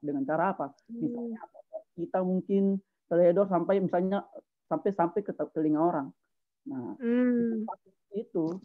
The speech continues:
Speaker 1: dia masuk ke dalam, eh, akun dompet kripto kita. Dari
Speaker 2: Hmm.
Speaker 1: situ dia ini dia bisa dapatkan tentang, eh, private key-nya kita. Nah, saat or-, hacker tersebut sudah dapat pri-, private key-nya kita ya.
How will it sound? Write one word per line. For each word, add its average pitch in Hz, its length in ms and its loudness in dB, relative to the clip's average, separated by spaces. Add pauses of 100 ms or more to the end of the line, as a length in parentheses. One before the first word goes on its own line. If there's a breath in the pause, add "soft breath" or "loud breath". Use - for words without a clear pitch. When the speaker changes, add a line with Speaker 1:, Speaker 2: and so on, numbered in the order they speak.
(180)
Speaker 1:
dia 160 220 4
masuk 170 320 0
ke 175 80 0
dalam, 156 720 6 (500)
eh, 160 360 8 (100)
akun 160 400 2
dompet 165 400 0 (240)
kripto 160 340 -4
kita. 185 380 -6 (960)
Dari 240 320 2
Speaker 2:
Hmm. 233 160 -2
Speaker 1:
situ 226 200 2 (840)
dia 185 160 4
ini 247 320 4
dia 180 160 4
bisa 175 100 -2
dapatkan 202 480 2
tentang, 240 380 2 (160)
eh, 165 260 2
private 180 400 0
key-nya 185 380 0
kita. - 320 -6 (160)
Nah, 151 240 -2 (420)
saat 165 220 0 (100)
or-, 214 300 2
hacker 208 320 2
tersebut 254 240 -6
sudah 185 160 4
dapat 196 200 2
pri-, 175 280 -2 (100)
private 185 320 -6
key-nya 185 220 -2
kita 233 180 -6
ya. 139 160 -4